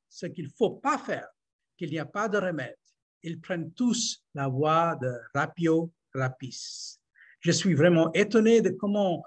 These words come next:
ceux qui arrivent ici de là-bas trouvent tant de modes, tant et participent pour ce ver-, cette verbe maudite, rapio rapis. Et ceux qui viennent de là-bas avec ces postes ont une si grande hâte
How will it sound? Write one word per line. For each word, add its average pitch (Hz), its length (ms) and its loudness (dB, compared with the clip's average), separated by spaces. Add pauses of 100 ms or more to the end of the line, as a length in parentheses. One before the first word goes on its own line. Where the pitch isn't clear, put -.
(100)
ceux - 260 -4
qui 185 180 -2
arrivent 160 320 0
ici 151 240 -6
de 143 100 0
là-bas 139 360 0
trouvent 165 280 -8 (100)
tant 220 160 2
de 226 120 4
modes, 170 420 2 (340)
tant 196 240 2
et 160 140 0
participent - 720 -12 (420)
pour 151 140 -8
ce - 140 -8
ver-, 139 420 -4
cette - 240 -6
verbe 147 340 0
maudite, 135 440 0 (120)
rapio 135 440 0
rapis. 120 500 -6 (180)
Et - 60 -8
ceux 208 160 0
qui 208 140 0
viennent 160 300 4
de 151 60 2
là-bas 135 460 4 (300)
avec 139 240 -2
ces 139 160 -2
postes 131 420 -4 (240)
ont 135 180 -2
une 131 160 -10
si - 280 -2
grande 156 280 2
hâte 135 360 -2